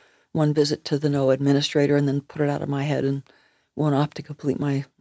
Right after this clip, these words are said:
third and final flight. Uh, but he called the day we landed. In fact, he called, like, moments after I had changed out of my flight suit and said that I was indeed the person he wanted to pass along to the White House as the prospective nominee. And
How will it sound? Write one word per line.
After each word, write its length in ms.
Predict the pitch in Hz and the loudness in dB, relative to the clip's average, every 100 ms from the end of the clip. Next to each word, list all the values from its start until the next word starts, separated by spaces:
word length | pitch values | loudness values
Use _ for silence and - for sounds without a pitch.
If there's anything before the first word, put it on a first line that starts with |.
| _ | _
third 300 | 180 160 131 - - | 0 2 0 -8 -4
and 160 | 143 | -4
final 300 | - 151 135 | 0 2 2
flight. 360 | 139 151 143 - _ _ - _ _ _ - | 2 2 2 -2 _ _ -20 _ _ _ -16
Uh, 200 | 139 139 | -12 -6
but 120 | 175 | 0
he 80 | 175 | 0
called 300 | 180 196 196 | 2 2 2
the 60 | 185 | 2
day 160 | 180 | 2
we 120 | 170 | 4
landed. 420 | 156 160 175 - - 143 | 2 2 -2 -6 -10 -20
In 80 | 143 | -10
fact, 200 | - 143 | -4 -4
he 60 | 123 | -4
called, 320 | - 151 143 - _ - | -4 -2 -2 -4 _ -4
like, 180 | 151 143 | -2 0
moments 380 | 156 160 160 - | 2 2 2 0
after 280 | 143 143 139 | 0 0 -6
I 60 | |
had 100 | 139 | -4
changed 360 | - 139 139 143 | -4 -2 -2 -2
out 80 | 135 | -6
of 40 | |
my 120 | 135 - | -8 -6
flight 280 | - - - | -4 -4 -6
suit 220 | - - - | -12 -12 -6
and 240 | 143 139 139 | -4 -4 0
said 200 | 127 - | 0 2
that 120 | - _ _ _ | -4 _ _ _
I 100 | 139 | 0
was 220 | 151 147 | 2 4
indeed 300 | 139 135 143 | 2 2 2
the 60 | 143 | 2
person 340 | - 139 - | -4 -2 0
he 100 | 139 135 | -2 -4
wanted 260 | 131 135 | -4 -4
to 60 | - | -4
pass 260 | 143 135 139 | -2 -2 0
along 180 | 131 | 0
to 100 | 131 | -2
the 80 | 131 | -6
White 180 | 123 135 | -4 -4
House 300 | 92 - - _ - _ _ _ | -6 -8 -10 _ -20 _ _ _
as 180 | 143 139 | -10 -10
the 60 | - | -6
prospective 580 | 139 - 139 - - | -6 -2 -4 -2 -6
nominee. 640 | 143 131 135 139 127 123 139 - | -2 -2 0 0 0 -4 -8 -4
And 340 | 131 135 139 | -4 -4 -8